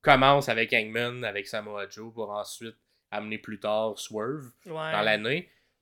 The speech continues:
Speaker 1: Mais, euh, j'espère que ça va être Swerve. Euh, mais bon, on sait qu'Hangman, euh, il est bien plugué. Euh,
Speaker 2: Un double
Speaker 1: ben
Speaker 2: turn, Hangman Swerve ?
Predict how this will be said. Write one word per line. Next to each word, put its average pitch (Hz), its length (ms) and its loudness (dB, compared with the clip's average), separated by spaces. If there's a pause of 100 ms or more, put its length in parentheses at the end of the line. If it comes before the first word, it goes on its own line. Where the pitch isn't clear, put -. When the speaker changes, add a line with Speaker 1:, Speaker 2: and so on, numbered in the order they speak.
Speaker 1:
Mais, 113 380 4
euh, 101 540 2
j'espère 127 360 4
que 165 60 4
ça 123 100 2
va 110 120 0
être 101 60 -10
Swerve. 131 400 -6 (540)
Euh, 92 640 -6
mais 104 180 -6
bon, 98 180 -6 (100)
on 92 60 -12
sait 127 160 -4
qu'Hangman, 110 440 -6
euh, 98 340 -18
il 92 220 -16
est 92 40 -16
bien 165 220 2
plugué. 123 500 0 (100)
Euh, 98 160 -4
Speaker 2:
Un - 20 -2
double 180 200 2
Speaker 1:
ben 185 100 0
Speaker 2:
turn, 220 420 -2
Hangman 180 600 -4
Swerve ? 202 560 -8